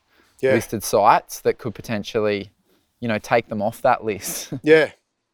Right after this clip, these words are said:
Speaker 1: Yeah, that, that's right. So, look, it, it's gonna be a challenge, but I, it's also not, it's not just the quantity. The, the, the,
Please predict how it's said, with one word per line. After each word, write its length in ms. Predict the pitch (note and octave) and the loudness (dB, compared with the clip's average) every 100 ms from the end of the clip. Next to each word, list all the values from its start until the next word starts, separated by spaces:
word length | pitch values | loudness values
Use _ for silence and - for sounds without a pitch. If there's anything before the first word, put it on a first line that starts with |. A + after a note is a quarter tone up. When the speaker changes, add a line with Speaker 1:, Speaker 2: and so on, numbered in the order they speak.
| _ | _
Speaker 1:
Yeah, 180 | D#3+ - | 4 6
that, 260 | D#3+ E3 | 4 6
that's 200 | E3 D#3 | 6 6
right. 280 | D#3 D3+ B2+ | 6 4 2
So, 300 | - C#3+ C#3 C3+ | 2 4 4 2
look, 160 | E3 D3+ | -2 0
it, 100 | D3 | 0
it's 180 | E3 - | -2 0
gonna 180 | F#3 F3 | 2 4
be 240 | C#3 B2 | 4 4
a 100 | B2+ | -4
challenge, 420 | - B2 D3 E3+ - | -2 0 0 0 2
but 100 | C3 | 2
I, 160 | A#2+ - G#3+ G3+ F#3 - - - - _ _ - - A3+ G3 | 2 -4 -18 -18 -18 -20 -20 -20 -20 _ _ -20 -14 -14 -6
it's 260 | A#3 E3 - | -2 0 4
also 460 | D#3 - B2+ B2 | 2 4 0 0
not, 240 | B2+ C3+ C#3 | 2 0 0
it's 180 | C3 - | -4 0
not 120 | C3+ | 0
just 220 | - B2+ - | 0 -4 -4
the 60 | |
quantity. 420 | - A#2 B2+ B2 | -4 -4 -2 -6
The, 160 | A2 A#2+ - | -2 -2 -2
the, 160 | B2+ | -4
the, 220 | B2 C3 | -4 -8